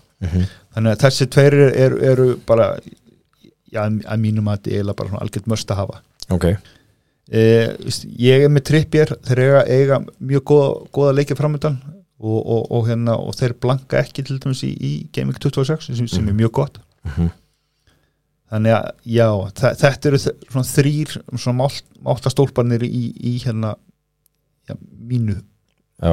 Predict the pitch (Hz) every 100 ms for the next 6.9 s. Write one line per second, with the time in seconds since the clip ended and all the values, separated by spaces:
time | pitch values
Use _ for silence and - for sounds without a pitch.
0 | 78 - 113 107 107 101 98 101 98 90
1 | 76 85 80 _ _ _ _ _ _ 101
2 | 101 110 98 73 73 - _ _ _ _
3 | _ _ _ _ _ _ _ 120 127 117
4 | 135 170 135 127 - 120 - 92 90 90
5 | 110 107 107 104 107 - 113 117 117 113
6 | 120 117 - _ _ - 110 -